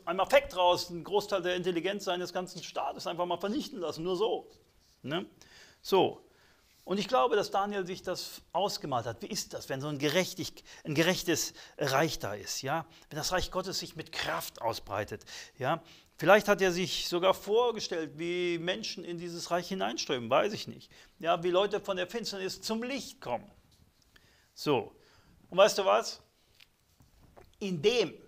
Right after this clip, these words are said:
von dem der Prophet damals geträumt hat, leben du und ich heute. Das ist unsere Situation heute. Der Felsen hat den Statue da, dieses Standbild, schon lange getroffen.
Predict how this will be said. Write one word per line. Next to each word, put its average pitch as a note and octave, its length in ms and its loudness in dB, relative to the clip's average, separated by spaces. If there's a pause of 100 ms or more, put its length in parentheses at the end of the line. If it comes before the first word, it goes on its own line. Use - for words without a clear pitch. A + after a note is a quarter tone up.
(400)
von F#3 180 0
dem F#3+ 180 6
der F3 120 4
Prophet E3+ 500 -4
damals A3 380 0
geträumt A3 400 -2
hat, - 200 -14 (920)
leben A#2+ 340 -4
du A#3+ 340 2 (280)
und D3 180 -4
ich - 320 -6 (200)
heute. A#2 240 -4 (1600)
Das E3+ 160 2
ist G3+ 160 -4
unsere D#3 240 -4
Situation C#3 500 -4
heute. - 300 -4 (920)
Der A3 140 10
Felsen A3+ 540 12
hat A#3+ 180 8
den G#3+ 260 2 (600)
Statue A#3 600 6
da, F#3 360 10
dieses F3 400 -2
Standbild, G#3+ 420 2
schon A#3 160 2
lange C#4+ 320 8
getroffen. F3 380 2